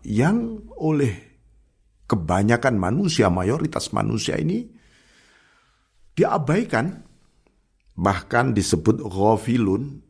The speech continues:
wa aktsarun nas anhu ghafilun. Lalai. Mayoritas manusia lalai tentang ilmu ma'rifah ini. Dianggap ini apa sih itu? Itu ya. Oh, yang penting aku menjalankan ini dan itu.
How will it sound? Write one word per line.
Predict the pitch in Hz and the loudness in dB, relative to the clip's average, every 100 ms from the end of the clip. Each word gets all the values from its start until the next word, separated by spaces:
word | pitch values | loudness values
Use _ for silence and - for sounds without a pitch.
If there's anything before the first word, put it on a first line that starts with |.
| _ _ | _ _
wa | 90 92 | -4 -4
aktsarun | - 98 90 | -4 -4 -2
nas | 92 101 107 - - | 0 0 0 -6 -8
anhu | 92 85 87 87 85 | -4 -2 0 0 0
ghafilun. | 101 - 87 87 - - _ _ _ _ | 0 0 -4 -6 -10 -20 _ _ _ _
Lalai. | 113 135 139 80 50 - _ _ _ _ - | -2 0 0 -2 -4 -18 _ _ _ _ -8
Mayoritas | 120 160 180 165 156 - | -2 2 2 0 -4 -2
manusia | 139 165 170 185 165 | 0 0 0 0 0
lalai | 143 165 175 156 | 0 2 2 2
tentang | 127 143 147 - | 0 -2 -4 -8
ilmu | - 143 131 127 | 0 2 2 2
ma'rifah | 123 - 120 - 90 - 82 | 0 0 0 0 -4 -4 -8
ini. | - - - - - - _ _ - | -8 -10 -18 -20 -20 -20 _ _ -2
Dianggap | 110 107 82 95 | 4 4 4 -2
ini | - 98 | 0 -2
apa | 92 80 - 85 | 0 -4 0 0
sih | - 98 | 0 -2
itu? | 78 - 98 - - - - - - - - | -4 -6 -12 -16 -20 -20 -20 -20 -20 -20 -14
Itu | - - 113 82 | -12 0 2 2
ya. | - - - - _ _ _ - | 0 -12 -20 -20 _ _ _ -8
Oh, | 90 98 | -2 0
yang | 101 | 0
penting | 87 98 107 | -2 0 0
aku | 90 113 | 0 0
menjalankan | 107 87 90 92 92 101 | 0 2 2 2 2 0
ini | 95 98 95 | 2 0 2
dan | 90 | 0
itu. | 95 87 113 98 | -2 0 4 4